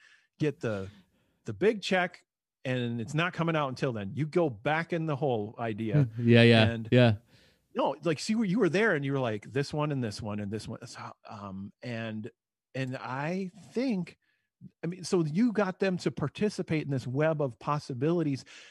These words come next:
Speaker 1: even if it, so one, one of the things they, they call it in design is, um, it's priming.
Speaker 2: Mm.
Speaker 1: You know, so it's a thing to be very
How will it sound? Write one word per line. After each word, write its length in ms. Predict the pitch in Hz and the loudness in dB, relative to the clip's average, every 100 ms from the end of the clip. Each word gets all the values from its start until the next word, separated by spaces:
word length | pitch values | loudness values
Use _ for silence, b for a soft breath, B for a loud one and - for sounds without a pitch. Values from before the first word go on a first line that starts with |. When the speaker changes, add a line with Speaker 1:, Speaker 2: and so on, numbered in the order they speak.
| B | B
Speaker 1:
even 280 | 208 240 247 | 0 2 2
if 120 | 220 | 2
it, 140 | 190 - | 0 0
so 120 | 190 | 0
one, 220 | 151 196 | 2 0
one 240 | 196 165 196 | 0 0 2
of 60 | |
the 60 | 175 | 0
things 220 | 170 139 | -2 -2
they, 120 | 135 120 | -2 -4
they 100 | 143 | -8
call 220 | 120 147 131 | -2 0 0
it 60 | |
in 80 | 117 | 0
design 460 | 107 101 170 143 113 | -2 0 0 0 0
is, 300 | 113 107 117 | -2 -2 -2
um, 240 | 104 95 | -2 -2
it's 280 | 120 120 - - | -2 -4 -10 -10
priming. 440 | 185 165 120 101 113 _ _ _ _ _ _ _ _ - | -6 -4 -6 -8 -14 _ _ _ _ _ _ _ _ 0
Speaker 2:
Mm. 280 | 123 123 104 | 4 6 4
Speaker 1:
You 60 | 120 | 0
know, 180 | 113 123 | -2 -2
so 260 | 160 170 | 2 2
it's 140 | 165 143 | 0 -4
a 60 | |
thing 200 | 143 208 | -2 0
to 60 | 170 | 0
be 120 | 135 | -2
very 360 | 107 170 233 | -4 0 0